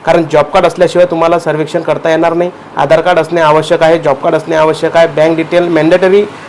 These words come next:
नाही आहे तरीसुद्धा तुम्हाला ते भरावीची आहे, कारण त्याच्याशिवाय तुम्हाला पेमेंट जे आहे ते ग्रामपंचायतच्या अंतर्गत किंवा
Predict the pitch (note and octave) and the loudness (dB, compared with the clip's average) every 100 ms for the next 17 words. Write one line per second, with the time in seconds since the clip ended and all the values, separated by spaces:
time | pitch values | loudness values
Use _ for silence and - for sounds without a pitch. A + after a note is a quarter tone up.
0 | - E3+ F#3+ F#3+ D3+ D#3 E3 E3+ E3 F3+ | -2 2 6 6 4 2 0 0 -2 -2
1 | F3 F3 F3 F#3+ G3 D#3 D3+ D#3 E3+ D#3+ | 0 0 2 0 0 0 2 2 0 0
2 | E3+ E3 F3+ - - - - E3 F3+ E3+ | 0 0 -4 -12 -20 -8 0 0 0 -2
3 | E3+ F3 E3+ E3+ F3 E3+ D#3+ F3+ - - | 0 0 0 -2 0 0 0 0 -4 -4
4 | D#3 D#3+ D#3+ E3 D#3 D3+ D3 D3+ D#3 D3+ | 0 0 0 -2 -2 -2 -2 -4 -4 -2
5 | D#3+ D#3 E3+ - - E3 F3+ E3+ D3 - | -4 -2 -2 -2 -4 -2 0 2 0 -4
6 | D#3 D#3+ E3 | -2 0 0